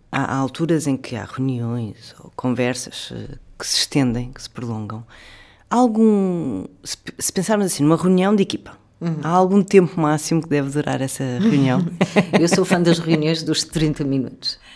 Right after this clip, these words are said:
Speaker 2: Sou fã de reuniões, mas lá está, tem que haver preparação. Nós, para sermos mais produtivos no nosso local de trabalho,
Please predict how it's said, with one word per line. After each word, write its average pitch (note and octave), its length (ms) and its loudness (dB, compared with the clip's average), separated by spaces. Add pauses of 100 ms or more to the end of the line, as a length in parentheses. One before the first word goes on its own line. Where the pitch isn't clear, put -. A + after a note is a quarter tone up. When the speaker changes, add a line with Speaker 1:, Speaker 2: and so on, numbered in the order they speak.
(160)
Speaker 2:
Sou - 200 -2
fã F#3+ 180 0
de F3+ 80 -2
reuniões, F3 480 0 (220)
mas E3 260 0
lá D#3 220 -2
está, D#3 280 -6
tem E3+ 200 -8
que E3+ 240 -10
haver F3+ 300 -2
preparação. E3+ 760 -10
Nós, E3 300 -6 (500)
para F3 340 0
sermos A3+ 400 -2
mais G3 300 -2
produtivos E3 840 -8
no D#3 120 -6
nosso D3 280 -8
local D#3 260 -8
de C#3 80 -10
trabalho, C#3+ 680 -4